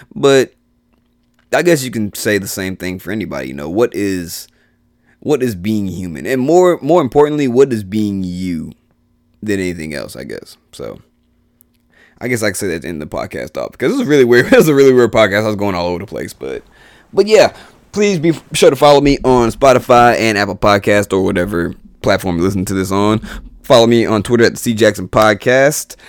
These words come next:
Be on the lookout for new podcasts at all times. Um, I'm gonna, I'm, I'm actually gonna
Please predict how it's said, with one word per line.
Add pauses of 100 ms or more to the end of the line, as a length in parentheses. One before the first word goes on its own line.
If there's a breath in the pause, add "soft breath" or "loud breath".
(960 loud breath)
Be
on
the
lookout
for
new
podcasts
at
all
times.
Um,
I'm
gonna,
I'm, (640)
I'm
actually
gonna